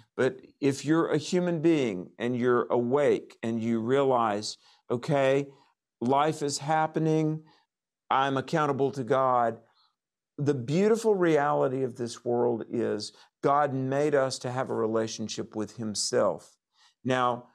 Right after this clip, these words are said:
the bad news is we're sinners. The worst news is our sin has separated us from God. We have this twofold indictment. We have the guilt of Adam and Eve, our, the heads of our race.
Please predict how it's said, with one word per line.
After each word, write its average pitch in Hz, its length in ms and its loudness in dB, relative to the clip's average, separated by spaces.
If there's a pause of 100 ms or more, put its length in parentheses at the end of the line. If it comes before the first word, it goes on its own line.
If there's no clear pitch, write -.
(160)
the 123 60 -6
bad 156 340 2
news 208 240 0
is 214 220 -4
we're 190 120 2
sinners. - 760 -4 (520)
The 131 80 2
worst 165 460 2
news 175 400 0
is 151 400 2 (320)
our 127 180 2
sin 175 300 0
has 135 180 -2
separated 127 500 0
us 113 180 -4
from 110 200 -8
God. 104 380 0 (480)
We 117 180 4
have 131 220 2
this 131 180 -2
twofold 175 640 0
indictment. 139 640 0 (400)
We 139 200 4
have 139 460 0
the 127 180 -2
guilt 143 440 0
of 123 300 0
Adam 127 320 0
and 120 100 -2
Eve, 185 540 -2
our, 117 400 0 (240)
the 135 120 4
heads 151 440 0
of 135 160 -2
our 120 240 2
race. 127 640 -2